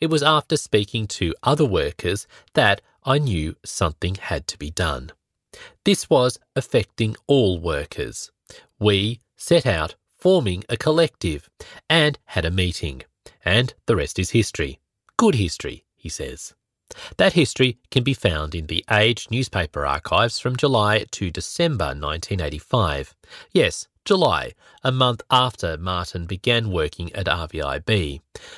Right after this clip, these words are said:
The man wastes no time. Martin and others formed People for Equality, Not Institutionalisation,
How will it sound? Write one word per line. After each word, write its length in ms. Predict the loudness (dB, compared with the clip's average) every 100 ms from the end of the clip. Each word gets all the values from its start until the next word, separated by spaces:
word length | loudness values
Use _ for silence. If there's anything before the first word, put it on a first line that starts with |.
| -10 -2
The 80 |
man 320 | 2 2 2 2
wastes 520 | 2 0 -6 -14 -4
no 280 | -2 -2 -4
time. 580 | -6 -2 -2 -2 -8 -16 _ _ -20 -20 -8 0
Martin 520 | 2 2 0 -2 -2
and 240 | 0 0 0
others 380 | -4 -6 -6 -12 -16 -20
formed 400 | _ 2 2 0 -4
People 320 | 0 0 0 0
for 180 | 2
Equality, 600 | 2 4 4 2 0 -6 -4
Not 260 | -2 -2 -2
Institutionalisation, 1500 | -6 -4 -6 -4 -2 -2 0 0 0 0 2 2 0 -2 -4